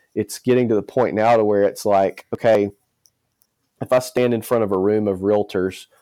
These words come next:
or a room of insurance agents and I say, "Okay, uh, you need to be posting on Instagram three to five times a day," and then I don't do it because I'm busy. You see what I mean? They're like, "Wait a minute, you said,"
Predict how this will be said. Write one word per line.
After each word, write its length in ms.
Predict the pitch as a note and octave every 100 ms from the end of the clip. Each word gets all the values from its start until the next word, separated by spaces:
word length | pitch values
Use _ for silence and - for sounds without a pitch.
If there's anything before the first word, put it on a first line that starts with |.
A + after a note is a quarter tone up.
| _
or 120 | F#2+
a 40 | G2
room 240 | G2+ G#2
of 100 | G2
insurance 480 | G2+ G2 G2+ F#2 -
agents 520 | F2 F2 G2 F#2 - _ _ -
and 100 | G2
I 100 | F#2
say, 640 | - G#2 F#2+ F#2 F2+ F#2 _ _ _ G#2
"Okay, 600 | - G#2+ G2+ F#2+ F#2+ - _ _ _ -
uh, 200 | F#2 F2
you 160 | A2 B2
need 160 | B2+
to 40 | A#2
be 140 | A2
posting 360 | G#2+ G#2+ - G2+
on 100 | F#2+
Instagram 520 | G2+ - G2+ G2 F#2
three 140 | G2+
to 60 | G2
five 240 | G2+ F2+ -
times 260 | G2+ F#2
a 60 | F2+
day," 420 | G2+ G#2 G#2+ G2
and 160 | A2+ A#2
then 140 | B2
I 120 | A2
don't 260 | D3 A#2+ F#2
do 200 | G2+ G#2+
it 260 | D#3+ D#3+ - _ _ _ _ _ _ _
because 260 | A#2+ D3 A2+
I'm 200 | A#2 G#2
busy. 480 | A2 A#2+ D3 D#3 D#3 _ _ _
You 60 | A#2
see 140 | -
what 80 | C#3
I 60 | B2+
mean? 220 | C3+ C#3
They're 120 | C3
like, 240 | B2 A#2 G#2
"Wait 160 | G3
a 40 | E4+
minute, 280 | G3 D#3+
you 160 | C3+ A#3+
said," 520 | D4+ F3+ C#3 C3+ C3+